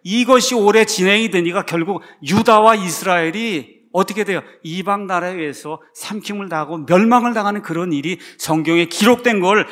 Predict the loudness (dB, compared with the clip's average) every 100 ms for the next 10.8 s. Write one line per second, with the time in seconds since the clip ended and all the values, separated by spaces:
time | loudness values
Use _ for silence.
0 | -10 -8 -2 0 0 -2 -4 -4 -4 -8
1 | -14 -8 -8 -8 -10 -10 -8 -10 -10 -14
2 | -10 -10 -6 -4 -4 -4 -12 _ _ _
3 | -4 -2 -2 -4 2 6 6 4 -4 -20
4 | _ _ -2 2 2 0 -4 -2 2 4
5 | 4 4 0 0 -2 -2 -2 -2 0 0
6 | -4 -20 -10 -4 -2 -2 -2 -2 -2 -4
7 | -6 -12 -4 -4 -4 -4 -2 0 -2 -2
8 | 0 0 0 -6 -2 2 2 2 -2 -2
9 | -4 -4 -6 -8 -2 4 6 6 4 2
10 | 0 0 -2 0 0 -2 -4 -8